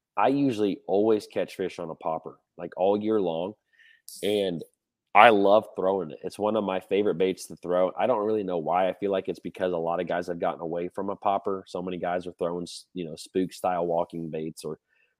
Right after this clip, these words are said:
or other baits, and I love throwing a popper, and usually there's a couple lakes near me where it's, you can always catch 'em on a popper. You can always do well, and that thing just did not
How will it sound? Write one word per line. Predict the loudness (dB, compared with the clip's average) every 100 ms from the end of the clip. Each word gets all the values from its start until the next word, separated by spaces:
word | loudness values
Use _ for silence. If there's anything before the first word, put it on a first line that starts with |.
| 6
or | 8
other | 8
baits, | 6 6 6 0 -18 _ _ _ -4
and | 0 2 0 -6 _ _ _ _ 6
I | 8
love | 10 6 6
throwing | 2 2 2
a |
popper, | 0 0 2 0 -4 -6
and | -2 -2 -4 -10 -10
usually | -2 2 2 4 4 4
there's | 2 0 0
a |
couple | -2 0 2
lakes | 2 0 -2
near | -4 -2
me | 0 0
where | 0 -2
it's, | -4 -10 -10
you | -6
can | -4 -2
always | -2 -2
catch | -4 -4 -4
'em | -4
on | -6
a |
popper. | -2 -2 0 -2 -4 -6
You | -8
can | -6 -4
always | 0 0 -2 -8 _ _ _ -2
do | 0
well, | 2 2 0 -4
and | -6 0
that | 2 0 0
thing | -2 0
just | -2 -4 -2
did | -2 -2
not | -8 -4 -2 -4